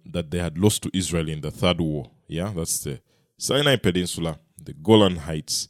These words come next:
and they wanted it back. And they attack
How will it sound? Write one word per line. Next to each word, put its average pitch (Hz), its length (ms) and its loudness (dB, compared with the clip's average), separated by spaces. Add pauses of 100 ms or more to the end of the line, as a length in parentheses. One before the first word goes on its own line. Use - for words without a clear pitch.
(340)
and 76 120 -12
they 82 80 -4
wanted 98 380 2
it - 240 -8
back. 82 260 -2 (560)
And 85 200 -8
they 87 180 -2 (180)
attack 160 420 -4